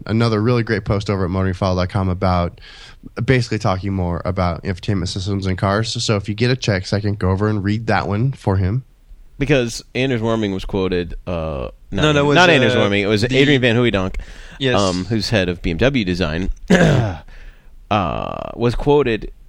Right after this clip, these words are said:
Speaker 2: saying that touchscreens were coming, will, will be integrated slowly into the B M W line, and they'll make it down to, to Mini somehow. And, um, I think that was kind of the, the whole point of, hey, technology is gonna get better.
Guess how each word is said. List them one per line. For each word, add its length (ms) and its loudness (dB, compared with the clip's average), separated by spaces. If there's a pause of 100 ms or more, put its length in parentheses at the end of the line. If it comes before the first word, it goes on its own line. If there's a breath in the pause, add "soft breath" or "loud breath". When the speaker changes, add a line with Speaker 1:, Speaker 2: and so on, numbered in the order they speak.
(100)
Speaker 2:
saying 600 0
that 260 -2
touchscreens 480 0
were 100 -6
coming, 420 -2
will, 140 -4
will 340 -4
be 240 -4
integrated 540 -2
slowly 500 -4
into 200 -4
the 100 -6
B 120 -6
M 100 -6
W 400 -6
line, 460 -10 (460 loud breath)
and 580 0 (200)
they'll 140 2
make 240 0
it 120 -4
down 320 -2
to, 300 -8 (140)
to 100 -6
Mini 280 -4
somehow. 600 -6 (520 loud breath)
And, 380 2
um, 460 0
I 80 -2
think 220 0
that 140 2
was 120 -6
kind 200 -6
of 100 -8
the, 140 -4 (140)
the 140 -6
whole 160 -4
point 400 -6
of, 320 -10 (180)
hey, 480 0
technology 560 -2
is 80 -4
gonna 180 -2
get 220 -2
better. 380 -2